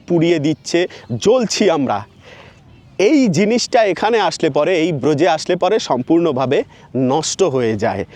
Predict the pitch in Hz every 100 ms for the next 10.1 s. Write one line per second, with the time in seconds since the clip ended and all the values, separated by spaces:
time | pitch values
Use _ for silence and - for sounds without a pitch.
0 | - - 156 - 190 196 247 247 240 214
1 | 175 165 214 214 208 220 226 - - -
2 | 131 - - 185 185 226 - - 208 -
3 | 247 143 117 143 185 135 - - - 131
4 | 240 170 143 160 233 240 247 190 180 226
5 | 214 180 196 139 175 - 196 180 151 180
6 | - 185 196 - 196 196 196 196 196 240
7 | 240 - - - 220 208 208 - 214 233
8 | 277 - - - - 233 277 262 214 214
9 | 160 - 208 156 - - 170 160 - 214